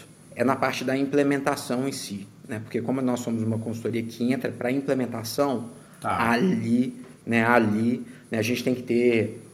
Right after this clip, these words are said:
Speaker 1: alguém do nosso time perto pra, o, é o learning by doing, né? Fazendo
Speaker 2: Uhum.
Speaker 1: na frente dele, mostrando como, como,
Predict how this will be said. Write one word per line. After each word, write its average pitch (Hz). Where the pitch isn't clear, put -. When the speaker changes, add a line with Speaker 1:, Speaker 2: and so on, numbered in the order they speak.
Speaker 1:
alguém 113
do 117
nosso 117
time 110
perto 127
pra, 113
o, 113
é 120
o 113
learning 127
by 131
doing, 113
né? 113
Fazendo 123
Speaker 2:
Uhum. 143
Speaker 1:
na 131
frente 117
dele, 117
mostrando 123
como, 120
como, 113